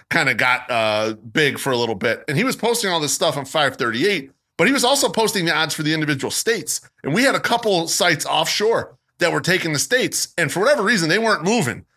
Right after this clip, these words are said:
along with kind of what the, the rest of the world thought in these polls.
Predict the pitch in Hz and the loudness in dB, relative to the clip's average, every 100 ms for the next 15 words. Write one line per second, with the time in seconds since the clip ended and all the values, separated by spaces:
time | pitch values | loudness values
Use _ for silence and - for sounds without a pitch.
0 | _ - 147 160 156 156 156 180 160 135 | _ -2 2 2 2 0 2 2 2 2
1 | 147 143 131 127 120 147 165 180 131 113 | 0 0 -2 -4 0 2 0 0 -2 0
2 | 160 190 127 139 123 110 113 107 - 277 | 2 2 0 0 0 0 -6 -6 -2 -2
3 | 151 - | -2 -6